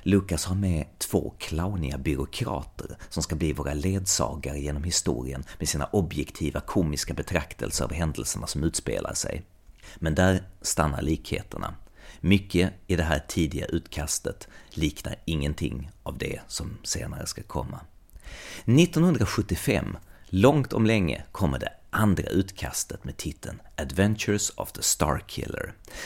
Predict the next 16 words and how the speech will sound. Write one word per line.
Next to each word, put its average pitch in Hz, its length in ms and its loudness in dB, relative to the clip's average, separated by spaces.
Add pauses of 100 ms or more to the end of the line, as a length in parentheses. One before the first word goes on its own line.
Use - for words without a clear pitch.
(140)
Det 98 100 8
börjar 127 240 8
med 104 120 6
en 95 80 4
rullande 82 420 4
text - 580 0
i 87 40 2
början 76 420 2
som 78 140 0
förtäljer 76 560 -2
en - 80 -10
profetia - 880 -2 (160)
om 82 180 -2
en 80 100 2
messiasfigur - 1040 0
kallad 87 420 -2